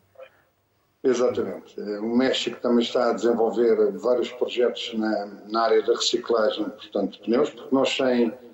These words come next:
sem ter os recicladores por detrás de nós, eh, não conseguimos produzir, não é? Portanto, é um, é um material que,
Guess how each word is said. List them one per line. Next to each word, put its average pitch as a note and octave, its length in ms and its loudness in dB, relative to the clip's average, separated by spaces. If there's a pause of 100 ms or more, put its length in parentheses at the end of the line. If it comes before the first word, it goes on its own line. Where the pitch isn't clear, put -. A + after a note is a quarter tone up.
(200)
sem D3 240 0
ter D3+ 140 2
os B2+ 140 2
recicladores B2+ 720 0
por A#2 320 -2
detrás A#2 540 -2
de B2 60 0
nós, A#2+ 580 0 (380)
eh, A2+ 280 -2
não B2+ 160 2
conseguimos A#2+ 400 2
produzir, A#2 460 0
não A#2 160 4
é? A#2 60 0
Portanto, G#2 440 -2
é G#2 60 2
um, G2+ 200 -2
é A2 60 0
um A2 140 4
material G#2+ 640 2 (120)
que, F#2+ 460 -2